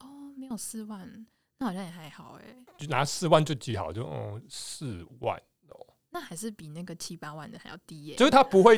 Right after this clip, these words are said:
Speaker 2: <laughs> 他会讲后面那一句吗？我
Speaker 1: 不会。
Speaker 2: 可，可我知道他后面的括号是这样，
Speaker 1: 对，他心里的
Speaker 2: 这个
Speaker 1: O S是这样。
Speaker 2: 对，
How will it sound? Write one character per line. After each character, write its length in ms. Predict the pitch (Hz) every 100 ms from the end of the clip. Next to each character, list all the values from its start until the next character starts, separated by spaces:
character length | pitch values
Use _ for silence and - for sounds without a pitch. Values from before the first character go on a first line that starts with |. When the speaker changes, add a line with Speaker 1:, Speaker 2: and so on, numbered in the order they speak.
| 381
Speaker 2:
<laughs> 80 | 311
他 140 | 247
会 100 | 262
讲 160 | - 143
后 80 |
面 100 | 202
那 120 | 202 175
一 40 |
句 160 | 143 170
吗？ 120 | 139
我 160 | 127
Speaker 1:
不 100 | 247
会。 220 | - 277 262 220 220
Speaker 2:
可， 240 | - 220 269
可 100 | -
我 140 | 254 180
知 140 | -
道 120 | 208
他 160 | 196 208
后 140 | 220
面 160 | 202 202
的 80 | 165
括 340 | - 175 175
号 200 | 170 165
是 120 | 147
这 320 | 139 - 135 123
样， 280 | 120 107 110
Speaker 1:
对， 100 | 196
他 100 | 214
心 120 | -
里 120 | 247
的 80 | 175
Speaker 2:
这 60 | 175
个 60 |
Speaker 1:
O 80 | 175
S 340 | 160 - - -
是 60 |
这 140 | 156 147
样。 80 |
Speaker 2:
对， 180 | 107 -